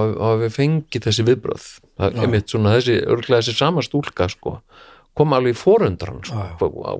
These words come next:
Speaker 1: a-, af hverju ertu að
Speaker 2: Já, já.
Speaker 1: fjalla um þetta
Speaker 2: Já.
Speaker 1: og bara eins og þetta sé eitthvað svona sem að, sem að, hérna,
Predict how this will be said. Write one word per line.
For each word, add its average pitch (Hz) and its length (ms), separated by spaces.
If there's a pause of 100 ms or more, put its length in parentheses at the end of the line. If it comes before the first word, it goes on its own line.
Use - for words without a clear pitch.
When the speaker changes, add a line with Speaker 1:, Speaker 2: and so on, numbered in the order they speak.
Speaker 1:
a-, - 200
af - 220
hverju 147 260
ertu 139 300
að 120 160 (120)
Speaker 2:
Já, - 120
já. 85 300
Speaker 1:
fjalla 151 420
um 147 140
þetta 113 420
Speaker 2:
Já. 107 220
Speaker 1:
og 104 380
bara 107 260 (1000)
eins 110 260
og 117 60
þetta 107 160
sé 123 180
eitthvað 123 300
svona 113 180
sem 113 240
að, 107 140 (1500)
sem 110 280
að, 104 260
hérna, 104 480